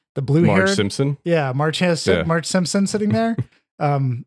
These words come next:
Speaker 1: overseeing everything. And, like, I remember they show some shots from, like, the, the, basically the orchestra seating and, like, looking up, but it's not separating the actual announcer from that looming character. They're, like,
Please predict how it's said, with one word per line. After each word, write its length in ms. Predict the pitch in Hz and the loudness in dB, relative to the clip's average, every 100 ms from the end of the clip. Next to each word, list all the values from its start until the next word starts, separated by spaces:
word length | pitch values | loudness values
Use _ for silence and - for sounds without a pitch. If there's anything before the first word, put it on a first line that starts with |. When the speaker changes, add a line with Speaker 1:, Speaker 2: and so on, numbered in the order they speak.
| - | -6
Speaker 1:
overseeing 600 | 165 147 151 - 180 190 | -2 -2 -2 -2 0 0
everything. 500 | 202 226 247 233 214 | -2 -2 -2 0 -2
And, 100 | 160 | -2
like, 280 | 147 139 - _ _ _ _ _ - - | -2 -4 -6 _ _ _ _ _ -20 -6
I 80 | 160 | -2
remember 320 | 165 175 185 | 0 0 -2
they 140 | 170 | -2
show 340 | 147 - 156 156 | -2 0 2 0
some 300 | 143 160 151 | 0 -2 -2
shots 360 | - 156 156 | -2 -2 -4
from, 200 | - 165 | -6 -6
like, 240 | 147 139 - | -4 -6 -4
the, 340 | 139 127 113 - | -4 -4 -6 -12
the, 160 | 151 131 | -12 -8
basically 480 | 117 143 139 135 127 | -4 -4 -4 -6 -6
the 60 | |
orchestra 500 | 123 147 151 139 139 | -4 -4 -4 -6 -6
seating 460 | - 143 120 120 117 | -6 -6 -6 -6 -6
and, 120 | 117 | -6
like, 340 | 113 113 - _ _ | -8 -10 -12 _ _
looking 380 | - 156 151 143 | -4 -4 -2 -4
up, 300 | 151 147 139 | 0 -2 -2
but 260 | - 131 - _ _ - | -6 -8 -8 _ _ -8
it's 200 | 165 - | -6 0
not 280 | 185 190 185 | 0 0 -4
separating 840 | - 170 175 175 165 165 156 139 _ _ | -4 -2 -2 0 0 0 -2 -6 _ _
the 80 | 160 | -4
actual 260 | 147 - 151 | -2 -2 -2
announcer 480 | 143 139 139 143 | 0 -2 -2 -4
from 600 | 127 - 143 139 135 127 120 | -6 -4 0 0 0 -4 -6
that 380 | 147 139 135 147 | -6 -4 -4 -4
looming 340 | 131 147 147 147 | -2 -2 -2 -2
character. 600 | 151 135 131 143 127 120 | -4 -6 -6 -8 -8 -8
They're, 160 | 135 151 | -4 -4
like, 320 | 147 143 - | -2 -4 -8